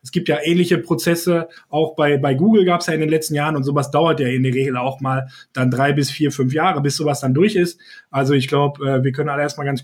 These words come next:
cool bleiben, es ändert sich gar nichts. Ähm, wir können nach wie vor als Werbetreibender aus dem Datenschutz, sag ich mal,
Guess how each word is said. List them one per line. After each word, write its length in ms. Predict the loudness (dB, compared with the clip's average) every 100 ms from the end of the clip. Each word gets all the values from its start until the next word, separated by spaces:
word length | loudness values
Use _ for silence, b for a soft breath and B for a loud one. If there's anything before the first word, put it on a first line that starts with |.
| 0
cool 100 | 2
bleiben, 220 | 2 0
es 80 | -4
ändert 220 | -10 -10
sich 120 | -10
gar 200 | -6 -2
nichts. 260 | -2 -4 -12 B B _
Ähm, 300 | 0 2 2
wir 200 | 2 2
können 400 | 0 -2 -2 -2
nach 220 | -2 -4
wie 60 | -6
vor 160 | -6
als 180 | -4 -2
Werbetreibender 760 | 2 2 0 0 -2 0 -2 -4 B B B _
aus 240 | -2 -2 0
dem 300 | 0 -2 b b
Datenschutz, 720 | -4 0 0 -2 -4 -4 -4 -4
sag 220 | -2 -2
ich 120 | 0
mal, 360 | 0 0 -2